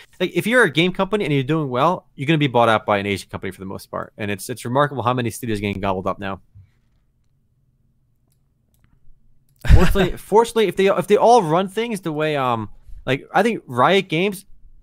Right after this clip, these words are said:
Speaker 1: they, they waste a lot of money, they make a lot of mistakes. But the beauty is, I don't think Tencent interferes with a lot. Since they bought Riot Games, like, it, it didn't, like, go pay to win or anything, right?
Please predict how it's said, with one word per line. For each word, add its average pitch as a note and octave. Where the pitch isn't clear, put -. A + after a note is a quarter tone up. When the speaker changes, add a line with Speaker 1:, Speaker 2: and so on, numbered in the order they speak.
Speaker 1:
they, F3+
they F#3+
waste B3
a G#3
lot F#3+
of E3+
money, D3
they C3
make D#3
a E3+
lot E3+
of D3
mistakes. B2+
But D3+
the D#3+
beauty F3+
is, G3
I D3+
don't F3+
think E3+
Tencent D3
interferes B2+
with -
a G#2
lot. G#2
Since D#3+
they F#3+
bought C#3+
Riot A#2+
Games, G#2
like, G2
it, -
it B2+
didn't, E3+
like, C3
go A#2+
pay A2
to F#2+
win G2
or F2+
anything, F2+
right? G#2+